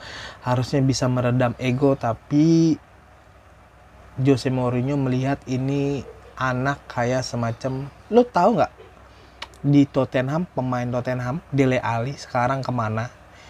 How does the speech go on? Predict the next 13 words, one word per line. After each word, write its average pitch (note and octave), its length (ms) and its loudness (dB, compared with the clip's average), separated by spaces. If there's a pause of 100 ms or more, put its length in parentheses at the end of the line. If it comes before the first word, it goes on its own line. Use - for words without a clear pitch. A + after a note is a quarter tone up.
(540)
Wonderkid B2 560 2 (480)
Inggris, C3 720 0 (1800)
pemain B2+ 380 2
Inggris C3 500 0
dari B2 560 0
Tottenham, A#2+ 720 -4 (1800)
sekarang C3+ 460 2
nggak B2 160 0
tahu B2 100 0
kemana A#2+ 460 -2
ya G#2 160 -4
larinya G#2+ 320 -6
ya. G#2 160 -8